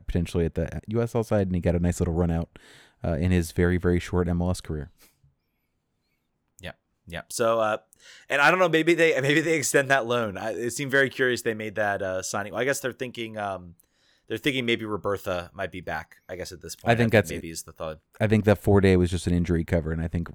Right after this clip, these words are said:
Speaker 1: Nigel hopefully is ready for next week. Uh,
Speaker 2: Yep.
Speaker 1: why don't you, you, you sort of preluded to it a little bit ago.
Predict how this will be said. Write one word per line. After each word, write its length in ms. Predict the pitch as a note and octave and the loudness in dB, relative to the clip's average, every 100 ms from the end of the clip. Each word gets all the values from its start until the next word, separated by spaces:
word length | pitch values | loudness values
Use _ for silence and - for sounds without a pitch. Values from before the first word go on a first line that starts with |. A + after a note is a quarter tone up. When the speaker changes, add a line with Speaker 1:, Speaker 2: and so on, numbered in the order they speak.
| - | -6
Speaker 1:
Nigel 460 | F#2 F#2 F2+ E2+ | 0 0 0 -6
hopefully 360 | F#2+ F2 F2+ E2+ | -8 -8 -6 -6
is 140 | D#2+ | -4
ready 180 | E2 E2 | -4 -4
for 140 | - | -4
next 200 | D#2+ - | -8 -8
week. 240 | E2+ D2+ - _ _ _ - | -8 -8 -12 _ _ _ 2
Uh, 180 | G2+ - A2+ E2+ | 2 2 -6 -6
Speaker 2:
Yep. 120 | F2 | 2
Speaker 1:
why 80 | C3 | 4
don't 120 | F3 | 4
you, 340 | D#3 B2 A2+ A2 | 2 2 4 4
you, 200 | G#2+ G2 | 4 2
you 120 | G#2 | 0
sort 180 | - C3 | 2 4
of 160 | G2 - | 2 -2
preluded 420 | A#2+ B2 G2 F2+ | 0 4 2 2
to 180 | - F2 | 2 2
it 160 | E2 - | 2 -4
a 80 | F2+ | -4
little 200 | F2+ G2 | -2 0
bit 120 | F2+ | 2
ago. 380 | F2 E2 E2 - | 2 2 0 -2